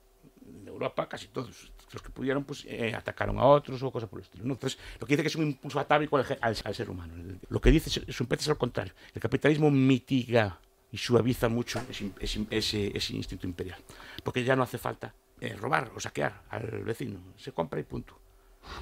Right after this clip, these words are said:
Sie-, comprar siempre es más barato que robar. Ujú. Además, es la tesis vieja de Norma-, de Norman Angel y de los, los liber-, bueno, y de, y de los liberales, lo llaman la Escuela Liberal de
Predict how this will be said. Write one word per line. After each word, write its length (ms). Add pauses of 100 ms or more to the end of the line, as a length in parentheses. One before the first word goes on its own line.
Sie-, 220 (480)
comprar 360
siempre 240
es 40
más 120
barato 260
que 80
robar. 300 (140)
Ujú. 300 (420)
Además, 260
es 100
la 100
tesis 280
vieja 180
de 80
Norma-, 300
de 100
Norman 300
Angel 360 (380)
y 60
de 80
los, 520 (240)
los 160
liber-, 200
bueno, 180
y 40
de, 260
y 100
de 60
los 120
liberales, 420
lo 140
llaman 380
la 80
Escuela 220
Liberal 280
de 40